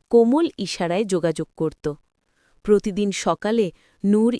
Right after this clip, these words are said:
ইমাম সাইদকে জাগাত, যিনি গ্রামের নামাজ পরিচালনা করতেন,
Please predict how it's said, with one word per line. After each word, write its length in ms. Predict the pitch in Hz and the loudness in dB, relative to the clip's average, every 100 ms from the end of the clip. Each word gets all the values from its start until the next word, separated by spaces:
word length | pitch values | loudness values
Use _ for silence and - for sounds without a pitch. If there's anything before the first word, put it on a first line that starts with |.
| - | -4
ইমাম 360 | 202 190 185 | -4 -2 -2
সাইদকে 540 | 185 - 160 160 - 240 | -6 -4 -2 -4 -4 -4
জাগাত, 520 | 214 165 165 156 151 151 _ _ _ _ - | -2 -2 -4 -6 -8 -8 _ _ _ _ -6
যিনি 280 | 202 247 262 | 0 2 2
গ্রামের 540 | 208 208 208 233 220 | 4 2 4 2 0
নামাজ 420 | 196 175 185 247 | 0 0 -2 -6
পরিচালনা 640 | - 180 175 - 160 160 214 | -4 -4 -4 -4 -4 -4 -6
করতেন, 560 | - 170 - 156 143 | -6 -6 -4 -6 -6